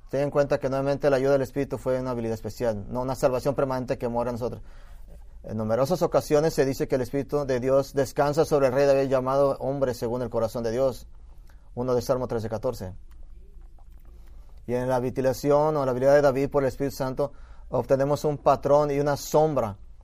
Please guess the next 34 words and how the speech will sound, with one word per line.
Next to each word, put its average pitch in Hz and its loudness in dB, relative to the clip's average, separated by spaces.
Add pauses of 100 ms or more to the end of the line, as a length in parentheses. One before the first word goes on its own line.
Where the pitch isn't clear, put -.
(220)
de 120 -2
cómo 143 2
se 135 0
ve 131 2
el 131 0
liderazgo 127 0
de 117 0
un 127 -2
Mesías 120 -4
liderado 120 0
por 123 0
el 117 -2
Espíritu. 107 -8
Piensen 127 -4
esto. 101 -8 (1300)
David 135 2
fue 143 2
elegido 143 2
por 143 6
Dios, 131 4
Primera 131 0
Samuel 120 -2
dieciséis, 117 -4 (560)
versículo 127 -2
doce, 120 0 (240)
"Y 143 4
envió 151 6
y - 6
lo 185 6
trajo". 139 0 (460)
Ahora 127 6
David, 139 4
ahora 135 4
era 139 4